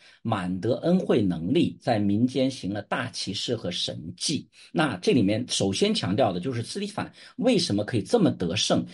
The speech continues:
以至于那些犹太人如此的嫉妒他，他成为初代教会的第一个殉道士，就是他有能力。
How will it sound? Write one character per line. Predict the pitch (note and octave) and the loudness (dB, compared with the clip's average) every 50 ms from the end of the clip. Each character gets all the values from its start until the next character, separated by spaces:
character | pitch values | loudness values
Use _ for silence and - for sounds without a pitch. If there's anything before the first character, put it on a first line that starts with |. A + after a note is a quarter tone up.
| - - - | -18 -6 0
以 | B2+ C3 B2+ | 4 4 4
至 | A#2+ E3+ F#3 D3 B2+ | 4 4 2 4 4
于 | C#3 D3 | 2 2
那 | D3+ D3 | 2 0
些 | - D#3+ C#3 | 0 0 0
犹 | A2 F#2 A2+ | 0 0 -2
太 | - - D3 | -2 -2 0
人 | A#2+ G#2 G#2+ A2 | 0 0 0 -2
如 | G2+ G#2+ C3 F3 | -2 -2 -2 -2
此 | F3 - - | -4 -4 -6
的 | G2+ A2 | -6 -4
嫉 | A#2 - - B3 F3+ | -2 0 0 0 0
妒 | D3 B2+ G2+ | 0 -2 -2
他， | - - - A2 G#2+ G#2+ - - _ | -4 -4 -4 -4 -4 -6 -8 -12 _
他 | - - C3+ C3+ | -6 -4 -4 -2
成 | - - A#2+ | 0 2 4
为 | B2 A#2+ A#2 | 4 4 2
初 | - - D3+ | 0 0 2
代 | C#3 C3+ A2+ | 4 4 4
教 | G2+ C#3 A#2 G2 F#2+ | 4 2 0 0 -2
会 | - - A#2+ G2+ F#2 | -2 -2 -2 -2 -2
的 | F2 D#2+ - - | -4 -8 -8 -4
第 | - D3+ D3+ | -2 0 2
一 | D#3+ | 2
个 | D3+ C#3 A#2 | 2 2 0
殉 | - - C#3 A#2 G2+ | 0 0 -2 -2 -2
道 | F2 F2 E2 D#2+ | -2 -4 -6 -6
士， | - - - G2+ - - _ - - _ | -8 -8 -8 -8 -10 -12 _ -20 -10 _
就 | - E3 C#3 | 0 2 2
是 | A#2+ - A2 F#2 | 2 0 -4 -6
他 | F2+ - - A#2 A2 A2+ - - - | -8 -10 -8 -8 -8 -8 -8 -10 -10
有 | F2+ F2+ - D#2+ D2+ | -10 -8 -8 -10 -12
能 | - C#3+ - | -14 -14 -12
力。 | E2 G2 G#2+ F2 - | -8 -8 -8 -8 -10